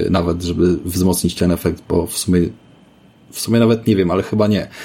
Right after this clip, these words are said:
Ale, ale czujemy te wibracje i narastający silnik mniej więcej tak samo, jak czujemy to pod stopą, kiedy wciskamy ten gaz w samochodzie. E, i, i on się tak zachowuje.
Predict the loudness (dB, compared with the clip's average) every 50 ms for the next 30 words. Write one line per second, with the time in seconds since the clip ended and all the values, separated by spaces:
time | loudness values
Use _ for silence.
0 | -14 -14 -16 -16 -20 -16 -8 -6 -4 -2 0 0 0 0 0 0 0 0 0 -2
1 | -2 -2 0 2 2 2 0 0 2 4 6 6 6 4 2 0 2 2 2 2
2 | 4 2 2 0 2 2 2 4 4 4 2 2 0 2 0 0 2 2 0 -2
3 | -4 -2 0 0 2 4 2 2 2 2 2 2 4 2 0 2 -2 -2 -2 -2
4 | -6 -6 -4 -4 -4 0 0 2 2 2 2 2 2 0 -2 -4 -4 0 4 4
5 | 4 4 2 0 -2 -6 -2 -2 -2 -2 -2 -2 -2 -2 0 2 0 0 0 0
6 | 0 0 0 -2 -2 -6 -6 -6 -2 -2 0 0 0 0 0 0 0 0 2 2
7 | 2 2 2 0 -4 -6 -6 -6 -4 -2 -2 -2 0 0 0 0 0 -2 -10 -16
8 | _ _ _ _ _ _ _ _ _ _ _ _ _ _ -16 -14 -10 -4 0 0
9 | 2 2 2 0 -2 -2 0 0 2 2 4 4 2 2 2 0 0 2 2 2
10 | 2 2 0 0 0 0 0 0 -2 -2 -2 -2 0 0 -2 -4 -6